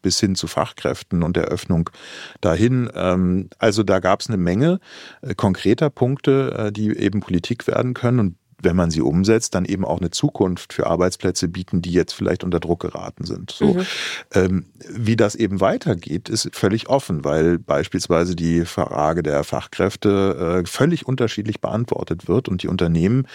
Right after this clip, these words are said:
Speaker 1: sehr klar sind, dass sie sagen, wir brauchen auch eine Zuwanderung von außen, äh, und wir brauchen eben, äh,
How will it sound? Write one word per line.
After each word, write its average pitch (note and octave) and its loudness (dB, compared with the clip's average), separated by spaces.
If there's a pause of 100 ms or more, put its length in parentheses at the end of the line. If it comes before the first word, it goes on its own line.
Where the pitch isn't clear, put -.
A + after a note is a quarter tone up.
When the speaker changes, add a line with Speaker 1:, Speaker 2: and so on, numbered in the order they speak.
(320)
Speaker 1:
sehr F2+ 2
klar E2 0
sind, A#2 0
dass G#2+ 0
sie G#2 -2
sagen, G2 0
wir F#2 2
brauchen E2+ -2
auch F2 -6
eine F2 0
Zuwanderung D#2+ -2
von D#2+ -4
außen, B2+ 0
äh, - -6
und G2 0
wir E2+ 0
brauchen D#2+ -2
eben, E2+ 2 (500)
äh, - -6